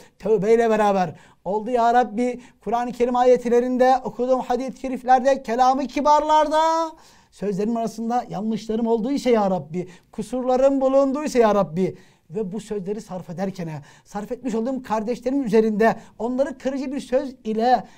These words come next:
ya Rabbi üzdüysem özürümdür diyoruz ya Rabbi.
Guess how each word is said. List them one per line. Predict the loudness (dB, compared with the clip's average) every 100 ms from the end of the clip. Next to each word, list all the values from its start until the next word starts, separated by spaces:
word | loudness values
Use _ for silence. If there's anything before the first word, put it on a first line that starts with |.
| -12
ya | -10 -8
Rabbi | -10
üzdüysem | -10 -10 -10 -8 -8 4 6 8 4 -2 -4 -10 _ _
özürümdür | -14 -8 -6 -4 -4 -4 -4 -8 -10
diyoruz | -12 -14 -10
ya | -8 -8
Rabbi. | -10 -16